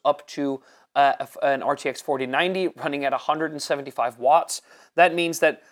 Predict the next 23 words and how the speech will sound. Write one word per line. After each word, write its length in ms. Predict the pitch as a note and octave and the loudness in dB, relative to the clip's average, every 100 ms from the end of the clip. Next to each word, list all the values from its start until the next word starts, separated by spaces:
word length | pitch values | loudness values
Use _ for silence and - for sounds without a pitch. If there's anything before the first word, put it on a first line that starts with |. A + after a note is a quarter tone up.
| _ - | _ -10
it, 120 | E3+ | -6
it 340 | F3 E3 G#3 | -6 -6 -6
needs 240 | G3 A3+ G#3 | -4 -2 0
a 60 | |
lot 200 | E3+ E3 | 4 2
of 100 | D#3 | 2
cooling 460 | - G3 D#3+ C#3+ C3+ | -6 -4 -4 -4 -6
in 160 | D3+ D3+ | -8 -4
order 200 | C3+ C#3 | -2 -2
to 140 | - C#3 | -6 -6
maintain 640 | C3+ C3 B2+ F3 F3 D3 | -6 -6 -4 -2 -2 -4
that. 220 | G#2+ - | -6 -6
So 120 | D3+ | -4
there 160 | D3 D3 | 2 4
are 180 | D#3 D#3 | 4 4
these 240 | D#3 - | 0 -6
huge 420 | - F#3+ G3 F#3+ - | -8 -4 -4 -4 -6
intakes 480 | D#3+ E3 E3+ D3 - | -4 -2 -4 -4 0
here 140 | D#3 | 0
all 260 | - D#3+ D3+ | 4 2 4
around 240 | C#3 B2+ | 0 -2
the 80 | C3 | -2
bottom 420 | C#3 D3 D#3+ | 2 4 4